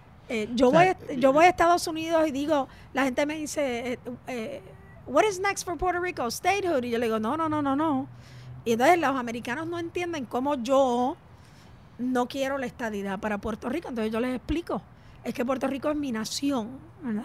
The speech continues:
Speaker 2: Claro.
Speaker 1: Eh, y, y, y yo entiendo que, que eso de ser soberanista, además que tengo que decir, fueron cuatro años a palos diciéndome todos los días alguien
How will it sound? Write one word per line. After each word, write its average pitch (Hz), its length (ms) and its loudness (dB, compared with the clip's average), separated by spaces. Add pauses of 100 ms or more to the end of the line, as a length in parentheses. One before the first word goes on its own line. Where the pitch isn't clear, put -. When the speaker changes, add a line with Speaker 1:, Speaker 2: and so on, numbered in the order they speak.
(120)
Speaker 2:
Claro. - 180 -12 (580)
Speaker 1:
Eh, 226 420 -6 (140)
y, 262 540 2
y, 294 200 0
y 285 120 2
yo 294 180 4
entiendo 381 560 -2
que, 240 200 -4 (760)
que 277 240 4
eso 269 340 2
de 320 120 2
ser 320 240 -2
soberanista, 311 800 -2
además 202 560 2
que 311 120 2
tengo 254 220 2
que 254 80 4
decir, 277 440 4 (360)
fueron 240 460 -6
cuatro 240 480 -2
años 277 420 -2
a 220 140 -4
palos 226 500 -2
diciéndome 262 640 -2
todos 233 280 0
los 254 180 2
días 269 260 0
alguien 269 560 -2